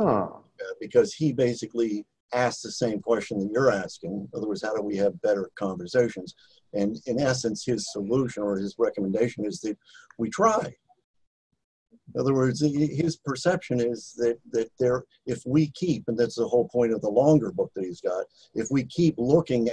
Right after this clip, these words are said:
at ex-, expressions of that variation in the past and stop putting a cap on it and just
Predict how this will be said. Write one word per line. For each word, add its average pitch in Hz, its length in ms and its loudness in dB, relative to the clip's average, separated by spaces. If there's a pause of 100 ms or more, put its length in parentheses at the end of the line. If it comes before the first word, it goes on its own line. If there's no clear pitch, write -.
at 117 160 2 (100)
ex-, - 280 -8 (480)
expressions 117 760 0
of 113 120 0
that 117 320 2
variation 123 960 2
in 101 60 -6
the - 200 -4
past 107 480 -2 (440)
and 104 140 0
stop 151 480 2 (600)
putting 123 260 2
a 95 60 -2
cap 113 360 -2
on 110 180 2
it 113 80 -4
and 107 100 -6
just 107 180 0